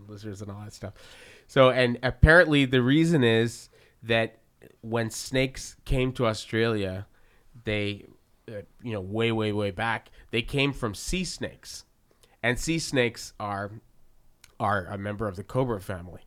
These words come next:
And so all the land snakes that you have on Australia,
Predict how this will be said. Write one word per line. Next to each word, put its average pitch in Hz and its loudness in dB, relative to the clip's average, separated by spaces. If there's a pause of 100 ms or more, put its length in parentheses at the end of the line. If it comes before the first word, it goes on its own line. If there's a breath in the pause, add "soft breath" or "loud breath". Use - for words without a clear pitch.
(440 soft breath)
And 113 -8
so 104 -2
all 151 6
the 160 2
land 127 -4
snakes 123 -4
that 117 -10
you 120 0
have 110 -2
on 104 -4
Australia, 101 -6